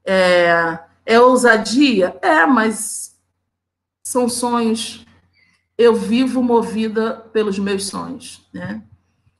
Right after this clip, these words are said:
E eu digo que construir essa carreira literária num país racista, onde meu livro fica no fundo. Eu lancei um livro em dois mil e dezoito,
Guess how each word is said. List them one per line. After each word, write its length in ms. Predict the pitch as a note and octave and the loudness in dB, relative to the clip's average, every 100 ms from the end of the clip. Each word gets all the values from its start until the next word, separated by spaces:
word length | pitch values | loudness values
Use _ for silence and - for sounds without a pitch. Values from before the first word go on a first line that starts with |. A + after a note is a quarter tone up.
| _ _ | _ _
E 140 | G3+ | 0
eu 840 | G3+ G#3 G#3 G#3 G3+ G3 F#3 - - F#3 | 2 2 0 -2 -2 -2 -4 -8 -16 -16
digo 440 | F3 A3+ A3+ A3+ | -4 0 0 -4
que 500 | - A3 G3 E3 - - _ _ | -6 -6 -4 -4 -6 -16 _ _
construir 1040 | - B3 A#3+ - A3+ A3 C4+ C4+ G3 - - _ _ _ _ _ _ _ _ - | -2 0 0 -2 0 2 2 2 -2 -6 -18 _ _ _ _ _ _ _ _ -6
essa 260 | G#3 - | -4 -4
carreira 480 | G#3+ A3 G3+ G3+ G3+ | -2 0 0 -2 -2
literária 920 | F#3+ F#3+ F#3+ F3+ F#3+ A3 A#3 F#3 E3 - - _ _ _ _ | -4 -6 -4 0 2 4 2 -2 -6 -10 -20 _ _ _ _
num 300 | - F#3 G3 | -12 -8 -6
país 420 | F#3+ G3+ F#3 G3 F#3+ | 0 0 0 -2 0
racista, 600 | G3 F#3+ - A#3 - A3 | 0 0 -4 -6 -2 -2
onde 200 | G3+ G#3 | -2 -4
meu 200 | G3+ G3 | -2 -2
livro 340 | G3 G#3 G3 | -4 -6 -8
fica 300 | F#3+ G#3 G#3 | -10 -8 -6
no 100 | G3+ | -6
fundo. 420 | F#3+ A#3 A#3+ G3 - _ _ | -6 -2 -2 -4 -10 _ _
Eu 140 | A#3 | 4
lancei 380 | C#4 C4+ C4+ B3+ | 4 4 2 2
um 100 | B3 | 4
livro 400 | A#3 C4+ A3+ G#3+ | 2 2 0 -2
em 60 | G#3+ | 0
dois 180 | G#3+ | 0
mil 160 | G3+ G#3+ | 0 -4
e 40 | |
dezoito, 760 | G3 F#3+ G3+ A#3+ G3+ F#3+ - F#2 | -4 -4 0 0 0 -6 -14 -20